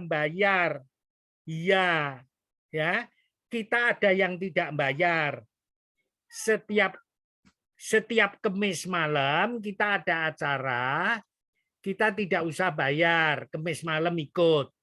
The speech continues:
Tapi kalau program khusus memerlukan dana, karena kita operasi kan perlu dana toh. Lah kalau nggak ada, eh, konglomerat yang nyumbang, nah, rumah sakit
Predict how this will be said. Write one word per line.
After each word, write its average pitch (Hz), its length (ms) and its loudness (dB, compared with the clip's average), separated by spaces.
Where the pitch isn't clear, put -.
Tapi 208 320 0
kalau 220 400 2
program 175 720 0
khusus 165 960 -2
memerlukan 214 960 0
dana, 160 800 0
karena 208 400 0
kita 233 400 0
operasi 233 560 -2
kan 226 240 0
perlu 214 320 -6
dana 165 480 2
toh. 147 340 2
Lah 170 240 2
kalau 190 320 2
nggak 175 200 2
ada, 180 540 0
eh, 185 160 -4
konglomerat 202 880 0
yang 180 240 0
nyumbang, 185 800 0
nah, 139 560 0
rumah 185 400 0
sakit 202 960 2